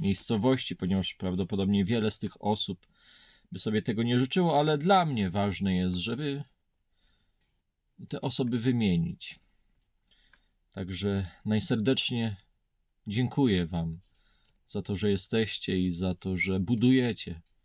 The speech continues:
ten kanał i dzięki czemu mamy możliwość, y, krzewienia prawdy o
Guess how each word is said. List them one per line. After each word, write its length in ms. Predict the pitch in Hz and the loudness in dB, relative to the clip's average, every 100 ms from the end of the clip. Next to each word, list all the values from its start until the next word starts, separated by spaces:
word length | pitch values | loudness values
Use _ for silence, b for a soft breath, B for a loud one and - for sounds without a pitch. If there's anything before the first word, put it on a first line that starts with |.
| _ _ _ _ | _ _ _ _
ten 220 | 95 90 | -4 -2
kanał 640 | 110 101 101 95 87 82 82 | 0 2 4 2 -2 -6 -6
i 120 | 87 | -6
dzięki 360 | 80 92 87 87 | -2 -2 -2 -4
czemu 540 | - 95 92 90 90 - | -2 0 0 0 -2 -6
mamy 260 | 101 101 107 | -2 0 2
możliwość, 880 | 107 90 107 95 104 101 - - - b b b b b b b _ _ _ _ | 2 0 0 2 2 0 -6 -12 -16 b b b b b b b _ _ _ _
y, 60 | 123 98 95 98 101 98 _ _ _ _ _ _ _ _ _ _ _ _ _ _ _ _ _ _ _ _ _ _ _ _ _ _ _ _ _ _ _ | -14 -10 -8 -8 -10 -14 _ _ _ _ _ _ _ _ _ _ _ _ _ _ _ _ _ _ _ _ _ _ _ _ _ _ _ _ _ _ _
krzewienia 800 | - 135 131 170 160 101 85 82 _ _ _ _ _ _ _ _ _ _ _ _ _ _ | -4 -2 2 4 4 2 0 -4 _ _ _ _ _ _ _ _ _ _ _ _ _ _
prawdy 520 | 107 101 87 82 87 | 0 2 2 0 0
o 220 | 85 82 | -2 -4